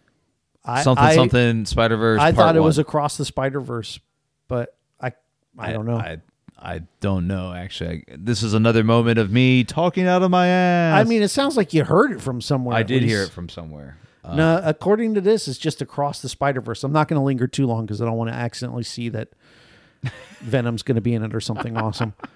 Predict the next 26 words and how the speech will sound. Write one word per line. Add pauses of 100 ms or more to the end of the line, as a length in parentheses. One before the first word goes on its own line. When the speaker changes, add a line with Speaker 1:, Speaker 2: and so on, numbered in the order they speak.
(1300)
Speaker 2:
The,
uh, (800)
I
was
trying
to
find
what
other,
okay,
so (320)
this
film (360)
that
we
just
watched
was
up
against
Incredibles
Two. (640)
Speaker 1:
Which
is
good. (320)
Speaker 2:
Uh,